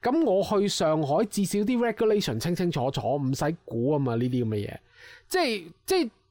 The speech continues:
其實香港原本係擁有呢兩個優勢，就係同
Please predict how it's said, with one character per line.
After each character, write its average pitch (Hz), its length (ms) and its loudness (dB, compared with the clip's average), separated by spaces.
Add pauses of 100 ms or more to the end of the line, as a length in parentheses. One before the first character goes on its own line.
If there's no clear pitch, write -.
(140)
其 190 160 0
實 - 300 -4
香 320 260 2
港 233 240 2
原 139 280 0 (100)
本 127 100 0 (160)
係 151 260 -2 (240)
擁 139 400 0
有 120 480 0 (460)
呢 294 440 4
兩 147 280 2
個 160 100 0
優 180 300 2
勢， 143 180 0
就 135 120 -2
係 127 120 0
同 131 280 -4